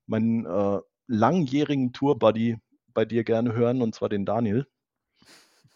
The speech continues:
Mit dem mache ich halt einfach wahnsinnig viel zusammen. Also, fast jeden Trip, den ich mache, da ist er mit dabei oder ba-, fast jeden Trip, den er macht, da bin ich mit dabei.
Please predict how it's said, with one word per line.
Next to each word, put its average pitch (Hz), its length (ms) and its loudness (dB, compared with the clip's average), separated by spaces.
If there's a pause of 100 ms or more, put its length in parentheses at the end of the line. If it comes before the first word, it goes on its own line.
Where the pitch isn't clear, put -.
(960)
Mit 113 220 0
dem 131 100 8
mache 117 160 6
ich - 100 -8
halt 101 120 4
einfach 98 320 -2
wahnsinnig 104 480 2
viel 104 180 -2
zusammen. 101 420 -8
Also, 104 320 -6
fast - 440 -4
jeden 135 300 0
Trip, - 280 -2
den 120 140 0
ich - 140 -6
mache, 120 240 0
da 113 100 2
ist 113 140 -6
er 120 140 -4
mit 117 180 -2
dabei 117 400 -2
oder 110 240 -2
ba-, - 280 -10
fast - 280 -6
jeden 107 160 -2
Trip, 120 200 -2
den 110 120 -4
er 120 140 -2
macht, 123 240 -2
da 110 40 2
bin 104 160 -6
ich 147 200 -6
mit 170 160 -4
dabei. 160 380 0